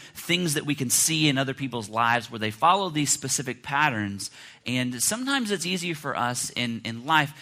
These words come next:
to identify the patterns in other people's lives. Like, we can look at other people's lives and we can see,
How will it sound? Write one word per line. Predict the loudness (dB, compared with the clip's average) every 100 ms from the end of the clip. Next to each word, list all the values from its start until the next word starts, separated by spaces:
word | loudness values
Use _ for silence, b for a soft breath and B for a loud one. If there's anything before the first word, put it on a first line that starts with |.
| B -6
to | -4
identify | 2 2 2 0 -2
the | -2
patterns | -6 -6 -2 0 -2 -4
in | -6 -2
other | 0 -2
people's | -4 -10 -12
lives. | -14 -18 -16 -10
Like, | -8
we | -6
can | -4 -4 0
look | 0 2
at |
other | 2 2
people's | -4 -6 -6
lives | 2 4 4 2
and | -6
we | -6
can | -6
see, | -2 0 0